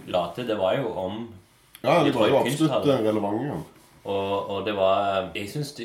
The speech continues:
Speaker 1: de, de bare hjalp folk å forstå på en måte.
Speaker 2: Ja, ja.
Speaker 1: Eh, det var liksom
Speaker 2: For jeg trodde kanskje du tok vekk fokuset fra den der assessment-delen for mye da.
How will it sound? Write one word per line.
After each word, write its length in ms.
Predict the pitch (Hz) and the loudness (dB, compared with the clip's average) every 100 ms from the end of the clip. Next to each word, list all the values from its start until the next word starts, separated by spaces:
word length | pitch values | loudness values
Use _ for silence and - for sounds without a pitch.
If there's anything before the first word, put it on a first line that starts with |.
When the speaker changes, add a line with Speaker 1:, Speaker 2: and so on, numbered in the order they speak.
| 110 | -10
Speaker 1:
de, 180 | 101 98 | -10 -10
de 140 | 98 92 | -10 -6
bare 380 | 90 92 95 92 | -6 -2 -2 -2
hjalp 400 | 92 110 - - | -4 -6 -10 -18
folk 340 | - 196 156 | -10 -8 -8
å 60 | 101 | -10
forstå 360 | 92 87 92 87 | -14 -12 -12 -10
på 60 | |
en 100 | 90 | -10
måte. 240 | 87 90 92 | -8 -6 -6
Speaker 2:
Ja, 280 | 127 147 147 - _ - | -4 -6 -8 -16 _ -8
ja. 120 | 123 135 - _ - | -6 -6 -12 _ -12
Speaker 1:
Eh, 260 | 107 101 95 | -10 -8 0
det 140 | 110 | 0
var 180 | 110 101 | 2 2
liksom 400 | 98 107 98 92 87 _ - | 0 -4 -8 -10 -14 _ -2
Speaker 2:
For 80 | |
jeg 80 | 143 | 0
trodde 180 | 151 131 | 2 4
kanskje 300 | 143 110 139 | 6 4 2
du 60 | 135 | 0
tok 160 | 113 92 | 2 2
vekk 160 | 113 | 0
fokuset 460 | 120 110 120 117 104 | 0 -4 -4 -10 -4
fra 80 | 110 | -2
den 120 | 95 | 0
der 120 | 92 | -2
assessment-delen 960 | 107 117 110 - 139 131 123 120 101 82 | -2 -2 -4 -4 -6 -4 -6 -4 -4 -4
for 120 | 101 | -4
mye 300 | 95 95 110 | -2 0 0
da. 140 | 98 | -2